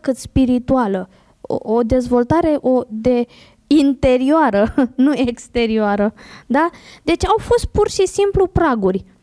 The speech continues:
Anul acesta am rezonat cu anumite tabere, anumite cursuri. Acum cinci ani am rezonat cu altceva și mi s-au părut foarte importante atunci. Din fiecare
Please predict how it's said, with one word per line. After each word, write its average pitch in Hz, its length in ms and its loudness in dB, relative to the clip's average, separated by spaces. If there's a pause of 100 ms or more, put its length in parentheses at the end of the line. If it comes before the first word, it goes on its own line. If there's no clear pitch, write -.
(760)
Anul 403 400 2
acesta 381 880 -2
am 349 200 -2
rezonat 349 720 -2
cu 349 140 -2 (480)
anumite 330 640 0
tabere, 285 420 0
anumite 269 600 0
cursuri. 196 560 -4 (300)
Acum 285 480 0
cinci 226 420 -2
ani 277 240 0
am 254 140 0
rezonat 220 640 -2
cu 254 220 -2
altceva 302 520 0
și 214 160 -6
mi 220 100 2
s-au 202 260 -2
părut 202 340 0
foarte 262 580 -2 (260)
importante 240 720 0
atunci. 285 460 -2 (960)
Din 277 420 2
fiecare 294 1000 2